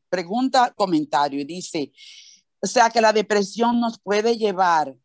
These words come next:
a un estado en el cual se, el enten-, se entenebrece nuestro entendimiento a tal punto de olvidar las promesas y la grandeza de Dios.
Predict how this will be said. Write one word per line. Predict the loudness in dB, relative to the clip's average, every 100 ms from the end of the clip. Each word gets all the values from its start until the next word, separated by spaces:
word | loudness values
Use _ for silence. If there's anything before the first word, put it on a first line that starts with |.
| -6
a | -4
un | -2 -6
estado | -10 -2 0 2 -2
en | -4
el | -6 -2
cual | 0 0
se, | -4 -8 -8 -4
el | -4 -2
enten-, | -4 -4 -6 -6 _ _ -12 -10
se | -2 0
entenebrece | 0 0 0 0 0 0 0 -2 0 -2 -2 _ _ _ _ _ _ _ _ _ _ -4
nuestro | -4 -4 -6
entendimiento | -6 -8 -6 -6 -2 0
a | 2
tal | 2 0
punto | -2 -6 -6 -6
de | -4
olvidar | -2 0 0 0
las | -2
promesas | -6 -8 -8 -8 -6 -6 -10 _ -6
y | -2
la | 2
grandeza | 2 0 -2 -2
de | -4
Dios. | -4 -2 -2 -8